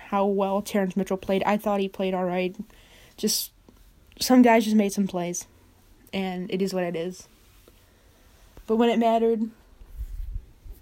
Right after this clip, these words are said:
your coach, you kn-, he, he called on Baker Mayfield to, you know, bring him home.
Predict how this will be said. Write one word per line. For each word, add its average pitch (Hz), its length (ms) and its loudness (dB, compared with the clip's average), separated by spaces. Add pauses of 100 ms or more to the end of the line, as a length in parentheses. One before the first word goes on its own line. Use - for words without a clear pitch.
(1500)
your 214 120 2
coach, 214 460 2 (1040)
you 208 140 2
kn-, 202 160 -4
he, - 340 -6
he 220 600 4 (220)
called 214 300 2
on 202 200 -2
Baker 202 240 2
Mayfield 190 480 0
to, 180 280 0 (500)
you 214 80 2
know, 185 120 2
bring 190 220 2
him 185 100 0
home. 165 260 -2